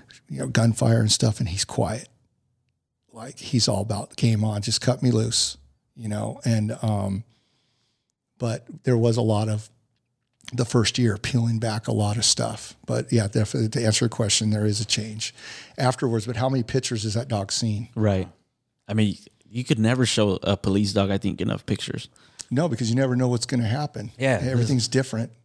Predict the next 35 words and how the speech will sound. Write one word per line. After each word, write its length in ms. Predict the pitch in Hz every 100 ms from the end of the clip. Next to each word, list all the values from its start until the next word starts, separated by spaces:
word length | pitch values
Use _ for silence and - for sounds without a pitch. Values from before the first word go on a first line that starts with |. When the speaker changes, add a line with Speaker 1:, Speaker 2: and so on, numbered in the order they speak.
| _
Speaker 2:
A 60 | -
hundred 100 | 123
Speaker 1:
And 80 | 120
Speaker 2:
percent. 200 | 104 -
Speaker 1:
society 360 | - 131 135
changes, 480 | 135 143 139 135 131
the 60 | 120
way 140 | 117
they 100 | 127
do 160 | 127 131
things. 440 | - 135 131 120 - - - - - _ _ _ _ _ _ _ _ _
Crooks 360 | - 127 -
get 140 | - 139
smarter. 600 | - 131 131 127 139 135 _ _ _ _ -
Speaker 2:
Hundred 200 | 107 107
percent. 280 | - - 131
Speaker 1:
We 100 | 127
gotta 200 | 131 131
get 100 | 135
smarter. 480 | - 131 135 131 127
We 100 | 117
gotta 160 | 110
train 280 | 107 131 131
differently. 560 | 127 117 139 139 127 123
We 140 | 120
gotta 260 | 113 120 120
adjust 400 | 110 - 120 -
to 80 | 120
the 140 | 113
way 160 | 120 117
people 280 | - 120 131
are 40 |
doing 240 | 120 147
things. 380 | 127 117 123 - -
Speaker 2:
Yep. 200 | 95